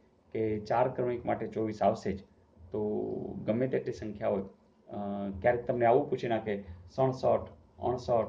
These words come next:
ઓગણસિત્તેર, સિત્તેર, હે ને? તો આ કેના વડે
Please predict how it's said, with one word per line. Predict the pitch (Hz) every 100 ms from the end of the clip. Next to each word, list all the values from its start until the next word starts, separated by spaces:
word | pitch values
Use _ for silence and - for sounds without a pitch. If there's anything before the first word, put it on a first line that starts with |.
| - - -
ઓગણસિત્તેર, | 113 123 120 120 101 110 104 - -
સિત્તેર, | - 123 117 - - - -
હે | 135
ને? | 139
તો | 123 110 98 - - - -
આ | 110 110
કેના | 104 - 127
વડે | 120 117 113 110